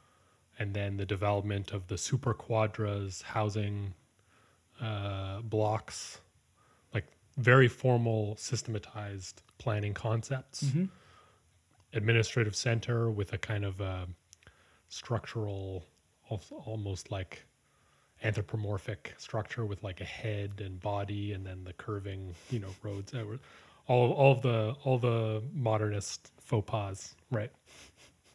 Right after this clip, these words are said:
Speaker 1: Uh,
Speaker 2: It also has the partic-, peculiar characteristic of being a car-centered modernism.
Speaker 1: Yes, right.
Speaker 2: Whereas, like,
Speaker 1: Not typical
Speaker 2: very
Speaker 1: outside the U S.
Speaker 2: Yeah.
Speaker 1: Yeah, yeah.
Speaker 2: I mean, Corb loved cars, but apart from Corb, like,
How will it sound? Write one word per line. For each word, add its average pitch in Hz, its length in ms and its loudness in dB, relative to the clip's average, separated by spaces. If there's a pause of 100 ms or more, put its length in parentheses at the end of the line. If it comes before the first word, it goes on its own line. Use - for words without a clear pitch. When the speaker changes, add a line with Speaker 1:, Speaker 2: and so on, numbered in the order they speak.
(840)
Speaker 1:
Uh, 131 400 8
Speaker 2:
It 147 60 2
also 185 160 6
has 151 220 6
the 147 360 4
partic-, 143 320 -2
peculiar 151 340 0
characteristic 139 600 -4
of 123 120 -4
being 120 180 -4
a 117 60 -4
car-centered 123 800 -4
modernism. 131 640 -8 (240)
Speaker 1:
Yes, - 560 0 (120)
right. 107 340 -2 (340)
Speaker 2:
Whereas, 117 640 -4 (180)
like, 107 340 -12 (460)
Speaker 1:
Not 113 140 0
typical 131 340 2
Speaker 2:
very 107 100 4
Speaker 1:
outside 107 320 0
the 101 80 -2
U 101 160 0
S. 92 300 -6 (180)
Speaker 2:
Yeah. 127 220 -6 (260)
Speaker 1:
Yeah, 110 160 -2 (460)
yeah. 120 140 0 (880)
Speaker 2:
I 170 40 0
mean, 151 160 2
Corb 151 300 4
loved 127 260 -2
cars, 113 280 -4
but - 140 -12
apart 131 240 -4
from 120 160 -8
Corb, 113 400 -8
like, 113 220 -12